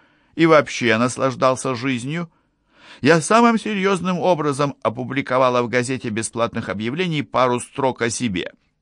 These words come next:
«Женщина ищет мужчину». Это был немалый риск. Я могла напороться на что угодно,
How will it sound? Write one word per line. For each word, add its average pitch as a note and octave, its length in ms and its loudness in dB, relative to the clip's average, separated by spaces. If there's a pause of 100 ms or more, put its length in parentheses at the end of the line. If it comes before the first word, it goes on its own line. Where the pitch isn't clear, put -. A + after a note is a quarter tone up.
(320)
«Женщина G#3 640 -2
ищет C#3+ 440 -6
мужчину». E2 680 -6 (800)
Это G#2 280 2
был A#2+ 260 2
немалый C#3+ 640 2
риск. - 520 -6 (580)
Я A#2 160 4
могла C3 380 4
напороться B2 580 0
на B2 120 2
что A2+ 260 -2
угодно, A2+ 580 -2